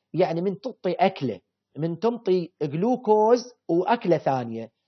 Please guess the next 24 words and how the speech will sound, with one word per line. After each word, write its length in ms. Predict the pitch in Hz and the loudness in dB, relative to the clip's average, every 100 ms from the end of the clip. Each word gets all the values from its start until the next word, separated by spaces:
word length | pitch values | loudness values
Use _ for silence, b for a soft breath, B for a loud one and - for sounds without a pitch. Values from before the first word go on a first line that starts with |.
| _ - | _ 0
وتقارن 600 | 214 220 247 285 269 185 | 0 4 4 6 6 6
بيناتهم، 600 | 190 160 123 - 110 107 _ _ _ _ _ _ | 4 4 0 -4 -14 -18 _ _ _ _ _ _
إيش 200 | 170 147 | -6 -6
قد 280 | 139 320 285 | 0 0 0
سرعة 440 | - 247 247 175 170 | 0 4 6 4 2
هاي 240 | 175 208 | 4 6
الأكلة 380 | 160 196 226 208 | 6 2 0 0
الثانية 480 | 202 - 208 202 202 | -2 2 2 4 2
مقارنة 560 | 170 - 143 160 175 180 | 2 2 4 4 2 -2
بالجلوكوز. 1040 | 160 139 139 135 139 139 143 123 113 - _ _ _ _ _ _ | -4 -4 -6 -4 -6 0 2 2 -2 -10 _ _ _ _ _ _
يعني 260 | 165 165 175 | 4 4 4
الجلوكوز 680 | 175 165 190 196 226 247 - | 2 2 0 4 4 4 2
أكيد 300 | 180 214 196 | -6 -4 -8
سرعته 400 | - 190 165 202 | 0 0 0 -4
كأنما 460 | 196 190 202 170 180 | -4 -4 -2 0 0
يصعد 300 | 226 196 196 | 0 -2 -2
الجلوكوز، 680 | 202 190 208 214 226 247 - _ _ _ - | -2 -2 -2 2 2 2 -2 _ _ _ 0
يصعد، 340 | 214 - 160 | 0 2 0
يصعد 340 | 165 165 - 175 | 2 0 0 -2
السكر 400 | - 220 226 214 | -4 -2 0 0
بالدم 300 | 185 254 240 | 0 -2 -2
بنسبة 300 | 233 233 247 | 0 0 0
مية 220 | 277 254 | 4 6
بالمية. 440 | 202 185 170 151 | 6 2 -2 -4